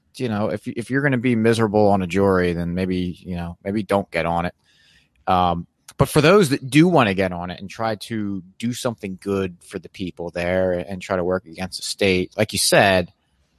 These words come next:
um, I think it's, uh, unless you know someone or have been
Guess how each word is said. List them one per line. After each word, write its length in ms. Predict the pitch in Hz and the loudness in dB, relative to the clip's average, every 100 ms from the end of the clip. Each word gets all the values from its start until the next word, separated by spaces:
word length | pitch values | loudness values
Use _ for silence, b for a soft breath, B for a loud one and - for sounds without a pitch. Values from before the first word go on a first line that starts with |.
| _ 80 | _ -2
um, 540 | 98 90 90 87 85 _ _ _ _ _ _ 107 | 2 4 2 0 -6 _ _ _ _ _ _ -4
I 60 | |
think 220 | - 127 | 0 2
it's, 400 | 123 - - - - _ _ _ _ - | 2 0 -4 -8 -14 _ _ _ _ -20
uh, 320 | - - 50 - _ - 50 - | -14 -12 -12 -14 _ -12 -8 -2
unless 420 | 120 131 151 - | 2 4 4 4
you 100 | 156 | 2
know 260 | 113 117 | 6 4
someone 580 | 120 - 104 104 101 101 | 4 0 2 2 2 2
or 140 | 95 90 | 0 0
have 280 | 104 92 | -2 -2
been 380 | 104 104 104 104 | 2 4 4 0